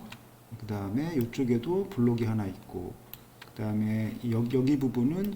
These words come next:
블록 밖의 영역이죠. 자, 세 개의 영역에 대해서, 자, 하나씩 살펴보겠습니다. 자, 첫 번째, 어, 브이에이알 X는 이는, 어, X라는 변수를 선언해서 이라는 값을 할당한다. 어, 허용이 되는 부분이고요.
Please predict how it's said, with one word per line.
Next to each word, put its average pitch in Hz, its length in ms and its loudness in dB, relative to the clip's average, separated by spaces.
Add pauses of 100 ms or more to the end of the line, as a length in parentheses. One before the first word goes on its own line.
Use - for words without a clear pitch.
(120)
블록 139 280 4
밖의 143 320 0
영역이죠. 107 600 -2 (420)
자, 110 140 -8
세 202 200 0
개의 202 220 2
영역에 127 340 4
대해서, 120 500 -4 (160)
자, 123 120 -14
하나씩 151 280 -6
살펴보겠습니다. 110 800 -6 (680)
자, 120 60 -8
첫 139 140 -6
번째, 156 580 0 (200)
어, 107 100 -6
브이에이알 139 720 0
X는 120 540 2
이는, 147 480 2 (200)
어, 104 140 -10 (100)
X라는 147 560 0
변수를 117 680 -2
선언해서 165 800 -4 (400)
이라는 135 340 2
값을 - 360 -6
할당한다. 120 680 -2
어, 107 400 -10
허용이 156 260 2
되는 104 260 -2
부분이고요. 98 880 -6